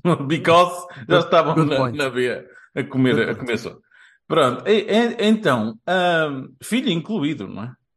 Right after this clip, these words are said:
Speaker 1: Digo eu.
Speaker 2: Uhum.
Speaker 1: Ahm, continuando o que eu estava a dizer. Se o, se o Namazo, pá, faz melhores ou piores jogos, se ele se esforça, se contribui, se, se, se, se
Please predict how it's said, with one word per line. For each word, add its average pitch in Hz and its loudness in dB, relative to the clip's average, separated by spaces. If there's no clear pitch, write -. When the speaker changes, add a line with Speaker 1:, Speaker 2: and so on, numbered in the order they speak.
Speaker 1:
Digo 107 -2
eu. 120 -2
Speaker 2:
Uhum. 160 -10
Speaker 1:
Ahm, 202 2
continuando 196 0
o - -14
que 185 -6
eu 190 2
estava 175 0
a 156 0
dizer. 113 -12
Se - -10
o, 254 -6
se - -14
o 247 -8
Namazo, 175 -4
pá, - -8
faz 135 -2
melhores 120 2
ou 143 -4
piores 131 -2
jogos, 98 -12
se - -14
ele 113 -8
se - -16
esforça, 127 -2
se - -4
contribui, 156 -2
se, 147 -2
se, 131 -2
se, 131 -8
se 143 -8